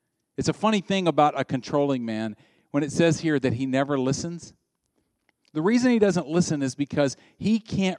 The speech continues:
risk a conversation going in the direction that he doesn't know how to handle.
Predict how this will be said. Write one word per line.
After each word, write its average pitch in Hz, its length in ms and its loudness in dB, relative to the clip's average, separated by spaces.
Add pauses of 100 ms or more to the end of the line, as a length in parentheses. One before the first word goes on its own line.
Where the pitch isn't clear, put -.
risk 165 340 0
a 143 60 -6
conversation 147 800 -4
going 135 320 -2
in 135 100 -4
the 131 60 -2
direction 120 560 -4
that 107 140 -6
he 117 120 -4
doesn't 113 280 -4
know 107 80 -12
how 104 100 -10
to 101 80 -10
handle. 92 380 -14